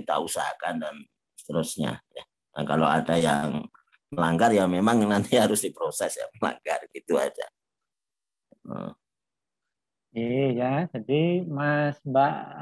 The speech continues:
Speaker 2: asisten, Mas Mbak praktikan nanti mohon dansa, ya.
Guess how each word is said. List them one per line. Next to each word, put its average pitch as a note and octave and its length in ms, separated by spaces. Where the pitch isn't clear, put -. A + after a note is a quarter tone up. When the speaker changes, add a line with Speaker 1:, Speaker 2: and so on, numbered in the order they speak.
Speaker 2:
asisten, D3 880
Mas C3 240
Mbak A#2+ 400
praktikan C#3+ 720
nanti D3 320
mohon B2+ 320
dansa, B2+ 480
ya. D#3 160